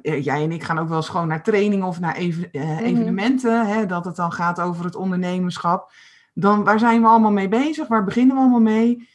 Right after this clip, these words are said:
Speaker 1: Kijken naar wat, wat wil je nou gewoon gaan verdienen? En dan
Speaker 2: Ja.
Speaker 1: schrijven we het allemaal wel gewoon op. En dan is er
Speaker 2: Ja.
Speaker 1: bijna geen taboe. Maar het lijkt wel of dat als het dan,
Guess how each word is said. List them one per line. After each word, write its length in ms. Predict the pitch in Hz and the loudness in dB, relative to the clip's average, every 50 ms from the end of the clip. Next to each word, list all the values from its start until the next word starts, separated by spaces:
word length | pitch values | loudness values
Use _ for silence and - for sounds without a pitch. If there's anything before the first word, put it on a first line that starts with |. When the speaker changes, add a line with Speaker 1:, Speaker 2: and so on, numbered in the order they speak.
| _ _ _ | _ _ _
Speaker 1:
Kijken 400 | - 208 196 220 226 226 214 208 | -2 2 2 2 2 0 0 -2
naar 160 | 202 190 185 | 0 0 0
wat, 280 | 185 185 180 - - - | -2 -2 -4 -6 -10 -8
wat 180 | 160 190 196 - | -6 -6 -2 0
wil 160 | 196 202 196 | 2 2 4
je 140 | 202 190 185 | 2 2 0
nou 200 | 175 175 175 160 | 0 -2 -2 -2
gewoon 240 | - 175 170 170 156 | -4 -4 -4 -4 -4
gaan 200 | - 165 165 170 | -4 -4 -4 -4
verdienen? 500 | 160 165 165 208 233 240 208 147 135 - | -6 -4 0 2 2 2 2 2 -2 -4
En 160 | - 175 175 | -4 -6 -4
dan 120 | 180 190 190 | -2 -2 -2
Speaker 2:
Ja. 40 | 196 | -2
Speaker 1:
schrijven 420 | 190 226 214 214 202 196 196 190 202 | -4 -4 -2 -2 -2 -2 -4 -4 -6
we 60 | 202 | -6
het 100 | 196 202 | -4 -4
allemaal 260 | 196 196 196 190 180 | -4 -2 -2 -2 -2
wel 220 | 202 233 262 269 | 0 0 0 -2
gewoon 400 | 254 - 175 165 156 143 143 - | -2 -4 -4 -2 0 0 -2 -4
op. 220 | - - 135 - - | -6 -8 -8 -8 -8
En 100 | 139 175 | -8 -8
dan 160 | 175 180 185 | -8 -6 -6
is 180 | 196 190 - - | -8 -8 -8 -8
er 80 | 190 | -6
Speaker 2:
Ja. 220 | 185 190 202 - _ _ _ _ _ _ _ _ | -6 -6 -8 -12 _ _ _ _ _ _ _ _
Speaker 1:
bijna 440 | - 156 190 208 233 240 220 208 202 | -2 0 2 2 4 2 0 0 -2
geen 300 | - - 247 285 285 262 | -2 -2 0 0 0 0
taboe. 380 | 220 180 160 151 156 151 151 | -2 -2 -4 -4 -4 -4 -2
Maar 100 | 151 151 156 | -2 -4 -4
het 80 | 156 | -4
lijkt 220 | 196 196 190 185 - | -4 -4 -4 -4 -4
wel 160 | 190 180 - | -4 -4 -4
of 160 | 170 175 - | -6 -8 -8
dat 280 | - 185 175 175 - - | -8 -10 -10 -10 -10 -10
als 260 | - 170 165 156 - | -10 -8 -8 -10 -12
het 140 | 170 151 - | -12 -10 -6
dan, 360 | 160 147 151 151 151 151 | -6 -6 -4 -4 -6 -8